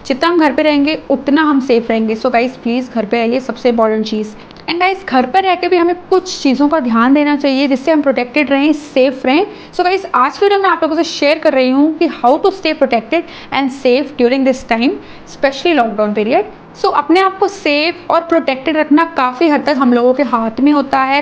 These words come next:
कुछ चीज़ों हम फॉलो करें अपनी life में, तो हम इन चीज़ों से बच सकते हैं। So guys, video को एंड तक ज़रूर देखना, मैं आपसे काफ़ी important point share करने वाली हूँ, जो मैं भी अपनी life में फॉलो कर रही हूँ इस time पे,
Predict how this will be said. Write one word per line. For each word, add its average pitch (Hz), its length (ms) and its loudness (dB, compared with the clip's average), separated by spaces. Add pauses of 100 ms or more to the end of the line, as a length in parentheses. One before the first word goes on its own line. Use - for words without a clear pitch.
(140)
कुछ 349 200 0
चीज़ों 311 260 0
हम 311 120 2
फॉलो 254 300 2
करें 302 180 0
अपनी 311 120 2
life 247 340 0
में, 349 220 0 (340)
तो 330 60 2
हम 330 100 2
इन 320 180 2
चीज़ों 302 220 2
से 302 100 -2
बच 247 260 -2
सकते 269 340 -2
हैं। 294 200 0 (240)
So 370 120 -2
guys, 403 180 0
video 392 200 0
को 403 80 2
एंड 269 260 -2
तक 339 80 0
ज़रूर 339 240 0
देखना, 330 340 2
मैं 339 140 0
आपसे 302 280 0 (180)
काफ़ी 240 400 -2
important 247 500 2
point 269 200 2
share 262 200 -2
करने 254 200 0
वाली 233 240 0
हूँ, 277 180 0
जो 302 160 0
मैं 254 340 4
भी 311 100 2
अपनी 339 200 0
life 247 260 0
में 302 80 2
फॉलो 240 300 2
कर 277 160 0
रही 262 160 2
हूँ 269 120 2
इस 269 160 -4
time 247 240 0
पे, 320 200 2